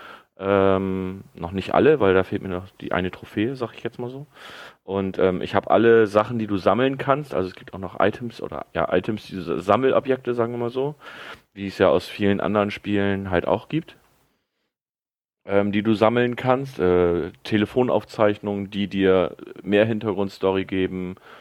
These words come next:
ähm, abgestürzte Satelliten, nee, abgestürzte Drohnen, die dir noch irgendwie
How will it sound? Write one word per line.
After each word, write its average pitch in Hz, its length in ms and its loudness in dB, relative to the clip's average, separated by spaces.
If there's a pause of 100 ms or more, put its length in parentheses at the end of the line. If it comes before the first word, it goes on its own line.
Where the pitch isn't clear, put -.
(680)
ähm, 98 360 -2
abgestürzte 101 880 0
Satelliten, 101 520 -4
nee, 107 100 2
abgestürzte 107 600 0
Drohnen, 117 400 2
die 110 100 -6
dir 107 120 -2
noch 104 160 0
irgendwie 101 580 -4